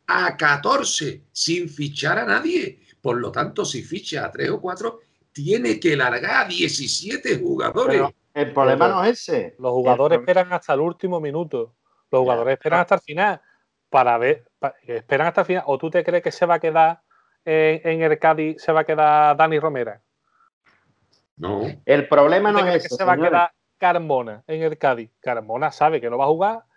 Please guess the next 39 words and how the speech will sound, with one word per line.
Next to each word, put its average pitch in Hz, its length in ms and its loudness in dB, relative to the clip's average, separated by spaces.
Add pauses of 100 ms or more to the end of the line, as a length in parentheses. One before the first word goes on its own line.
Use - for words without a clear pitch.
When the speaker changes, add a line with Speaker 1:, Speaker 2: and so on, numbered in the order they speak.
(120)
Speaker 3:
y 147 60 -6
en 135 80 -4
el 123 100 -2
último 147 340 -4
minuto, 175 300 -2
pues, 196 160 -2
se 151 100 -2
irá 135 180 2
donde 175 220 -6
se 170 160 -10
tenga 143 180 -4
que 120 120 -4
ir. 190 180 -8 (760)
Speaker 1:
El 107 180 -10
problema 117 320 0
Speaker 2:
El, 147 60 2
Speaker 1:
sería 156 220 0
que - 160 -12
hubiera 185 200 2
Speaker 2:
el 147 60 4
Speaker 1:
jugado 147 180 4
Speaker 2:
problema, 143 220 2
Speaker 1:
ayer. 147 80 -10
Speaker 2:
¿sabe 202 280 0
cuál 208 260 4
es? 254 80 0 (840)
El 135 220 -2
problema, 139 400 0
¿sabéis? 143 680 -4
Que 127 160 -2
los 120 180 -2
contratos 156 640 -2
que 202 140 -2
tiene 180 240 2
el 135 180 -2
Cádiz 135 320 0
con 110 180 -2
esos 165 260 -2
jugadores 180 600 4